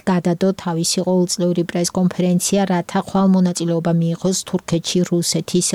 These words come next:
ელჩის, ანდრეი კარლოვის დაკრძალვის ცერემონიაში. კრემლის პრესმდივნის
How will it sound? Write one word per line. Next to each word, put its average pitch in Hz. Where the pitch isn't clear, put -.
ელჩის, -
ანდრეი 196
კარლოვის 175
დაკრძალვის 160
ცერემონიაში. 165
კრემლის 175
პრესმდივნის 170